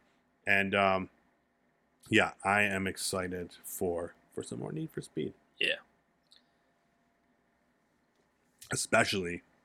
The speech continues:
Speaker 1: if A sap Rocky is gonna be in it, you know what I mean?
Speaker 2: Uh, I'll be honest, I watched the trailer, I had no idea who that was till I
Speaker 1: Get
Speaker 2: read
Speaker 1: the whole
Speaker 2: <laughs> after.
Speaker 1: get the whole A sap crew in there.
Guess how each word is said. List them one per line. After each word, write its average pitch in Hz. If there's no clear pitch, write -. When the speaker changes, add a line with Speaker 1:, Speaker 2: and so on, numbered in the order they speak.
Speaker 1:
if -
A 117
sap 104
Rocky 104
is 92
gonna 92
be 92
in 90
it, 92
you 95
know 98
what 98
I 98
mean? 117
Speaker 2:
Uh, 87
I'll 110
be 101
honest, 120
I 90
watched 117
the -
trailer, 117
I 101
had 101
no 104
idea 101
who 104
that 92
was 98
till 113
I 98
Speaker 1:
Get 92
Speaker 2:
read 98
Speaker 1:
the 95
whole 107
Speaker 2:
<laughs> -
after. 131
Speaker 1:
get 107
the 107
whole 107
A 110
sap 98
crew 143
in 104
there. 101